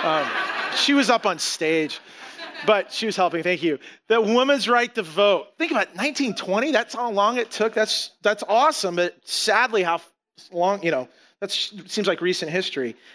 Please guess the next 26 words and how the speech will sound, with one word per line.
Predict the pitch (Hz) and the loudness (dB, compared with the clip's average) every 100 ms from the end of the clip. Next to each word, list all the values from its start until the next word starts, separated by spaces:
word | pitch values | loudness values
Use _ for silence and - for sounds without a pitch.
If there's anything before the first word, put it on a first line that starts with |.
| - | -14
But | 220 | -4
that | 262 | -2
changed | 254 311 294 - | 0 2 0 0
everything | 226 262 302 294 | 0 0 0 0
we | 240 208 | 2 4
know | 208 | 4
about | 208 208 208 _ _ _ _ | 4 2 0 _ _ _ _
equality | 214 - - 202 254 233 156 | -12 -10 -6 -2 0 2 0
and | |
opportunity. | 165 226 214 - 226 165 - - _ _ - | -2 -2 -6 -2 -2 -2 -6 -20 _ _ -4
And | 185 | -2
this | 226 233 | 0 0
one, | 214 | 0
you | 196 | 0
know | 208 240 | 0 0
this | 185 | -2
date, | - 131 123 | -2 -6 -4
December | - - 190 202 | -6 -2 0 0
seventh, | - 220 165 - | 0 0 -2 -6
nineteen | 135 156 - 175 | -10 -10 -8 -8
forty-one. | 208 202 214 269 139 _ _ _ _ _ _ _ _ _ | -4 -4 -2 -2 -4 _ _ _ _ _ _ _ _ _
Anybody | 147 175 | -10 -6
know | 180 240 | -6 -8
it? | 311 _ _ _ _ _ _ _ _ _ - - - - - - | -12 _ _ _ _ _ _ _ _ _ -20 -20 -20 -20 -20 -14
Pearl | - 180 | 0 2
Harbor. | 196 214 233 147 | 4 4 2 0